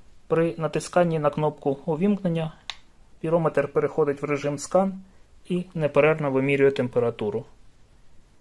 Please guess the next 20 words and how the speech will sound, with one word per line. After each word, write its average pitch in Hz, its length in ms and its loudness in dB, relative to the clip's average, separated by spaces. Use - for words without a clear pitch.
Якщо 190 380 2
кнопку 185 320 2
вімкнення 175 320 -2
відпустити, 185 680 -4
пірометр 147 440 2
переходить 139 540 0
в 135 40 0
режим 135 300 -4
Hold 185 320 0
і 156 140 -6
фіксує 147 340 -2
на 131 80 -2
дисплеї 123 600 -4
останнє 135 420 2
вимірене 127 440 0
значення 131 380 -4
температури, 156 720 -2
а 143 60 -4
також 151 440 2
максимальне 151 720 0